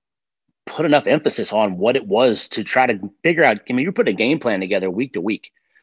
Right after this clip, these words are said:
and it changes. You're never really mastering anything that you could have gotten done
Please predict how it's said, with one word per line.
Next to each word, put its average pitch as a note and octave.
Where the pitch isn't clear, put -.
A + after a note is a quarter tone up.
and A2+
it A#2
changes. G2+
You're A#2+
never A#2+
really A#2+
mastering A2
anything G#2
that G2
you A2
could -
have G#2
gotten G#2
done G2